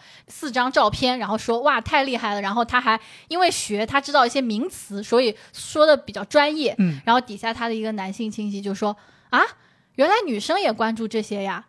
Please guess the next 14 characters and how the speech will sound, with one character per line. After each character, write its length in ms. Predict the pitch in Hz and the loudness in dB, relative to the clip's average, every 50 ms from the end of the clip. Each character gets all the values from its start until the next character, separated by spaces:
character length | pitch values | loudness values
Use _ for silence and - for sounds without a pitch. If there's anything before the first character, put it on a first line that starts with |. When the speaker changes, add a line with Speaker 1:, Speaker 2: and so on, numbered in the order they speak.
| _ _ _ | _ _ _
Speaker 1:
然 120 | - 214 208 | -2 -2 4
后 320 | 262 277 254 233 196 - _ | 6 6 6 6 4 0 _
我 180 | 247 220 214 | -4 -4 -2
那 140 | - 214 247 | -2 -2 0
个 120 | 254 247 214 - - - | 0 0 0 0 -6 -2
朋 160 | - 233 220 | -2 -2 0
友 160 | 226 247 254 | 4 2 2
倒 240 | 247 - - 285 269 | 2 4 4 4 4
是 120 | 269 269 | 4 0
直 200 | 214 - - 226 | -8 -8 -10 -10
接 160 | 233 262 339 370 | -4 0 0 0
怼， 220 | 359 240 185 160 | 0 0 -4 -4
他 140 | - - - | -4 -6 0
说 200 | 226 247 247 | 2 2 2